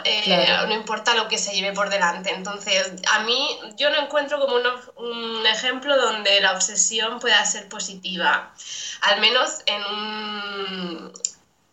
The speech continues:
Speaker 1: en grandes dosis. A lo mejor en una pequeña dosis, bueno, la intensidad es como una droga. Entonces, voy a contestar la pregunta, que es que es complicada porque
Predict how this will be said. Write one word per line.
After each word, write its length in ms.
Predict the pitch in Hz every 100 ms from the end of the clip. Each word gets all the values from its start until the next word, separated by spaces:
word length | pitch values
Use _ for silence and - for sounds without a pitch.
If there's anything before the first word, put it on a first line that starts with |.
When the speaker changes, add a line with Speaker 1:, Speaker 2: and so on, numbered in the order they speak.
| _
Speaker 1:
en 300 | - 202 196
grandes 460 | 190 202 202 202 196
dosis. 320 | 180 185 185
A 100 | 185
lo 60 | 185
mejor 220 | 185 202
en 80 | - - - -
una 160 | 190 196
pequeña 720 | 202 - _ - 190 196 190
dosis, 480 | 185 185 214 208 - _
bueno, 440 | 202 196 185 170 - - - _ -
la 100 | 190
intensidad 720 | 196 196 185 185 196 185 196
es 100 | 202
como 400 | 208 190 190 180
una 200 | 190 185
droga. 360 | 180 180 175 185
Entonces, 600 | 185 190 185 180 180 - - - - - -
voy 120 | 220
a 100 | 285
contestar 400 | 277 269 254 262
la 120 | 247
pregunta, 920 | 240 233 233 262 247 - 247 - - - - 233 220
que 80 | 226
es 120 | -
que 80 | 285
es 80 |
complicada 680 | - 294 269 240 233 226 208 196
porque 880 | 202 196 202 196 190 190 180 170